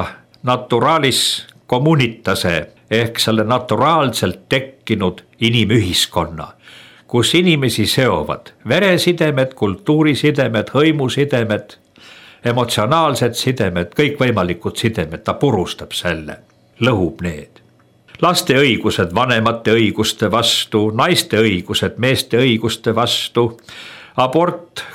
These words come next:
kui õigus elu vasta, võrdõiguslikkusega viia ühele tasandile ebavõrdsed asjad,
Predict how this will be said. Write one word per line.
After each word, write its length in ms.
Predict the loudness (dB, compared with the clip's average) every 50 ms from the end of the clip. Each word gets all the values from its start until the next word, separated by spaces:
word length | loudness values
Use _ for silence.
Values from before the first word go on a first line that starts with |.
| -16 _
kui 300 | 0 2 4 4 4 4 4
õigus 480 | 4 4 4 2 2 0 -2 -4 -2 0
elu 300 | 0 2 2 4 2 2 2
vasta, 580 | 2 0 0 0 -2 -2 -4 -2 0 0 0 0 -2 -4 -12 _ _ _ -20 -20 -20 -20 -20 -20 -20 -20 -20 -20 -20 -20 -8 _
võrdõiguslikkusega 1600 | 0 2 4 4 4 4 2 4 4 4 4 4 4 2 0 0 -2 0 -2 -2 -2 -2 -4 -6 -6 -4 -2 -2 0 0 2 2 2
viia 260 | 4 4 4 4 4
ühele 300 | 4 2 2 2 2 0
tasandile 720 | 2 0 0 2 2 0 0 0 0 0 2 2 2 2
ebavõrdsed 680 | 2 2 2 2 2 2 0 0 -4 -4 -4 -2 0 0
asjad, 600 | 0 0 0 0 0 0 0 -2 -4 -8 -16